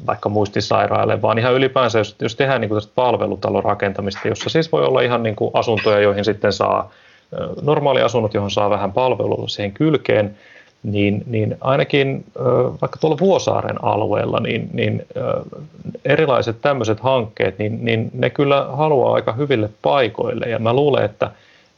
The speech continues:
niitä myös halutaan aika hyville paikoille, koska,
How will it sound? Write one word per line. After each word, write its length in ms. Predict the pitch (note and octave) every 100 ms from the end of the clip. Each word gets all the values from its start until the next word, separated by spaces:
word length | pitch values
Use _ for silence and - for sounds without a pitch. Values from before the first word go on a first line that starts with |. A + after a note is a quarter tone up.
| -
niitä 300 | B2 C#3 C3+
myös 260 | C#3 C#3
halutaan 580 | D#3+ E3+ A#2+ - G#2+ - -
aika 220 | A#2 G#2
hyville 300 | G#2 G#2+ G#2 G#2
paikoille, 500 | A#2+ G#2+ G#2 G#2+ G#2 -
koska, 400 | A#2 - A#2